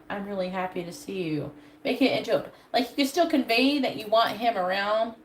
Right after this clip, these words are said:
without bitching and making it, you know,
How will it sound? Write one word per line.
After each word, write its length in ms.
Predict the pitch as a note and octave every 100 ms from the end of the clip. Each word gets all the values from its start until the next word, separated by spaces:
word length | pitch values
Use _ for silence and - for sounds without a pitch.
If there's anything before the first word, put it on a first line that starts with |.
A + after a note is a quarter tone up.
| - -
without 420 | F#3+ G3 G3+ D#3+ G3+
bitching 460 | G#3+ C4 A#3+ B3 - _ _ _ _ _ _
and 420 | G3 F#3+ F3+ E3 - -
making 320 | G3+ G#3+ F#3
it, 260 | E3+ -
you 100 | F#3+
know, 500 | F#3 E3 D3+ D3 -